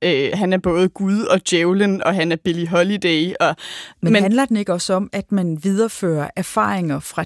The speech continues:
Speaker 2: tidligere,
Speaker 1: Mm.
Speaker 2: og særligt også, altså, fra hændelser, som har det med at gentage sig, også i et, øh, håb om måske at være blevet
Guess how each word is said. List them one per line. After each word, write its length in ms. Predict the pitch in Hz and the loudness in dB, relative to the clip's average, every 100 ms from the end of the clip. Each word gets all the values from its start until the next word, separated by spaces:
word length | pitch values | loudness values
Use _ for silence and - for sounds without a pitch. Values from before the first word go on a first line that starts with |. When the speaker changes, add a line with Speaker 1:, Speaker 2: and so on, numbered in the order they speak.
| - | -6
Speaker 2:
tidligere, 720 | - 190 190 196 185 151 139 | -2 2 2 2 0 0 2
Speaker 1:
Mm. 360 | 190 196 247 | 2 4 4
Speaker 2:
og 160 | 311 302 | 4 0
særligt 420 | - 170 190 208 | 2 2 2 2
også, 300 | 156 165 - | 0 0 -2
altså, 160 | 165 165 | -6 -4
fra 120 | 165 | -4
hændelser, 520 | 160 170 185 196 - | -2 0 2 0 -2
som 200 | 151 160 | -2 -2
har 180 | 156 175 | -2 -2
det 100 | 170 | 0
med 120 | 165 | 0
at 140 | 165 - | -2 0
gentage 460 | 160 180 160 151 | 0 0 0 -2
sig, 340 | 151 156 151 139 | -2 -2 0 0
også 300 | 151 165 180 | 0 0 -2
i 20 | |
et, 200 | 147 - | -4 -6
øh, 80 | 147 | -2
håb 340 | 139 170 - | 0 0 0
om 120 | 151 - | 0 0
måske 400 | 156 - 165 - | 0 2 0 2
at 100 | 147 | 0
være 140 | 139 | 0
blevet 260 | 135 151 | 0 -2